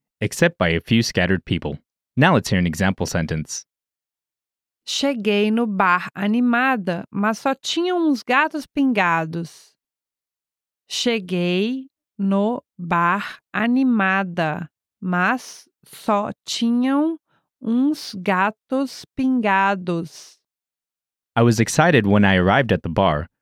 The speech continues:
Speaker 1: but there were only a few people there.
Speaker 2: Cheguei no bar animada, mas só tinha uns gatos pingados.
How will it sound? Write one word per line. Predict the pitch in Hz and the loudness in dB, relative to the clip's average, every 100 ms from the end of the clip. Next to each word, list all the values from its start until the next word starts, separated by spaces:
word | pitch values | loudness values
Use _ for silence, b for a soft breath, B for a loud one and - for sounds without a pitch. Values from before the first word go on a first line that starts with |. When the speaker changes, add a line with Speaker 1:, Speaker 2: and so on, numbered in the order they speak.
| _ - | _ -4
Speaker 1:
but | 104 | 2
there | 135 | 4
were | 113 | 4
only | 110 196 123 | 4 4 4
a | 85 | 4
few | 113 110 | 2 2
people | 113 95 85 | 2 0 0
there. | 85 78 - _ _ _ _ _ _ _ | 0 0 -6 _ _ _ _ _ _ _
Speaker 2:
Cheguei | - 320 302 254 269 | -4 -2 0 0 2
no | 269 | 2
bar | 262 208 214 220 | 2 2 2 0
animada, | 208 247 262 226 185 185 175 170 - | -2 0 2 2 2 0 -2 -8 -4
mas | 190 196 | -2 -2
só | - 233 | 0 -4
tinha | - - 302 320 285 | -2 -2 0 2 2
uns | 240 202 | 2 -2
gatos | 190 214 277 _ - | 0 0 0 _ -8
pingados. | - 294 226 180 170 175 170 165 - - | 0 2 4 2 2 0 -4 -8 -12 -20